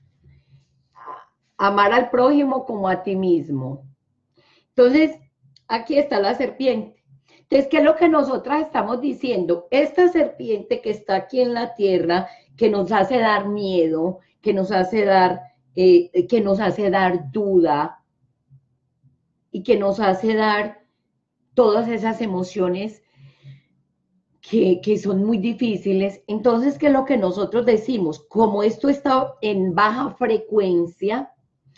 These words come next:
nosotros la tenemos que subir a la alta frecuencia. Por eso es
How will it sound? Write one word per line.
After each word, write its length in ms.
nosotros 500
la 200
tenemos 480
que 240
subir 880
a 180
la 260
alta 320
frecuencia. 1080
Por 200
eso 360
es 300